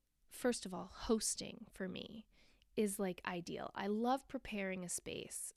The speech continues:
I love curating a space. I love hosting. And I think that hosting Airbnb, I have a hundred ideas already about how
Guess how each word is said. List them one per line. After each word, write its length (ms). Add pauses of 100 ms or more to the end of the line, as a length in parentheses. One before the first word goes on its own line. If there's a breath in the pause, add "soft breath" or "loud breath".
(100)
I 80
love 380
curating 580
a 60
space. 680 (600 loud breath)
I 100
love 260
hosting. 640
And 100
I 80
think 280
that 180
hosting 840 (640)
Airbnb, 840 (360 loud breath)
I 60
have 400
a 40
hundred 460
ideas 400
already 540
about 360
how 280